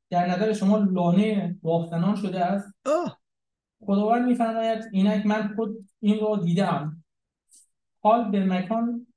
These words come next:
Speaker 1: حال به مکان من که در شیلو بوده و نام خود را نخست در آن ساکن گردیده بودم، بروید و ببینید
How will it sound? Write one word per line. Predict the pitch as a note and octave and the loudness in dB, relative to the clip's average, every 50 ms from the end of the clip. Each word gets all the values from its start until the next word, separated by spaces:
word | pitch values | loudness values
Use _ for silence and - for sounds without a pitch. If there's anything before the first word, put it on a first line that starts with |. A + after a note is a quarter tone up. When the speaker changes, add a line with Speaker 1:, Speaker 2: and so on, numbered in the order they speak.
| _ - - | _ -20 -20
Speaker 1:
حال | G3 - G#3 G#3+ A3 G3+ | -6 0 2 2 2 2
به | F#3+ F#3+ F#3+ F#3 | -2 -2 -2 -2
مکان | F#3 F3+ F3 F3 - G#3+ A3+ A#3 A#3 | -2 -2 -4 0 0 0 0 0 0
من | A3+ A3 A3+ A#3 A3+ | 0 -2 -2 -2 -2
که | A#3 A#3 G#3 | -2 -2 -2
در | F3+ F3+ E3+ F3 - - - - | 2 2 2 2 0 -6 -14 -18
شیلو | - - - F3 F3 G3 A3+ B3 B3+ B3 - - _ _ _ _ _ _ | -20 -8 -2 0 2 2 2 2 0 -2 -8 -12 _ _ _ _ _ _
بوده | _ G#3 G#3+ G3+ A#3 A#3 A3+ G3+ | _ -2 -2 0 0 0 0 0
و | F#3+ | 0
نام | F#3 F#3 F#3 F#3+ G#3 A#3 A#3+ A#3+ A3 - | 2 4 4 4 4 4 2 0 -2 -2
خود | A3+ A3 G3+ | -2 -2 -2
را | A3+ A3+ | -2 -2
نخست | G#3+ G3 - F#3 G3+ A3 A3 G#3+ A3 | 0 -2 -2 0 0 -2 -2 -2 -2
در | G#3+ G3 F3+ - | -4 -4 -4 -2
آن | F#3+ G3 G#3 G#3 | 0 -2 -2 -2
ساکن | - - F3+ F3 F3 G#3 G#3 | -2 -4 -6 -4 -2 -2 -2
گردیده | G#3 F#3+ F3 D3+ D#3 E3 E3 E3 E3 | -2 -2 -2 -2 -2 -4 -4 -4 -4
بودم، | E3 E3 E3+ F3 F#3+ G3+ A3 A3 A#3 A3+ A#3 - _ _ _ _ _ _ | -4 -4 -4 -2 -2 -2 -2 -2 -4 -8 -10 -16 _ _ _ _ _ _
بروید | D#3+ G#3 A#3 B3 B3 A#3+ B3 A#3 A3 | 0 0 0 0 -2 -4 -4 -4 -4
و | G#3+ | -4
ببینید | G3+ F#3+ A3 - A#3+ A#3+ A#3+ A#3+ A#3+ A#3+ A#3+ - - | -2 -2 0 0 2 4 4 4 4 2 -2 -8 -14